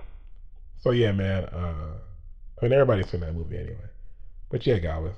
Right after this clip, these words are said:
uh, so we're at the thirty-three minute mark. Uh, you know, thanks for listening, everybody. Um, as I say every week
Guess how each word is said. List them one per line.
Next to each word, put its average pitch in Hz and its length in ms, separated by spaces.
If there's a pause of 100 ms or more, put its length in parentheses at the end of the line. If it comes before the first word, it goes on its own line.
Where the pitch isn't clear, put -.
uh, - 360
so 113 140
we're 113 80
at 127 80
the 113 80
thirty-three 92 420
minute 80 260
mark. 73 260 (840)
Uh, 82 520 (800)
you 107 100
know, 80 300 (160)
thanks 113 200
for 123 100
listening, 95 340
everybody. 80 600 (920)
Um, 87 560 (280)
as 98 160
I 98 80
say 101 240
every 98 220
week 90 460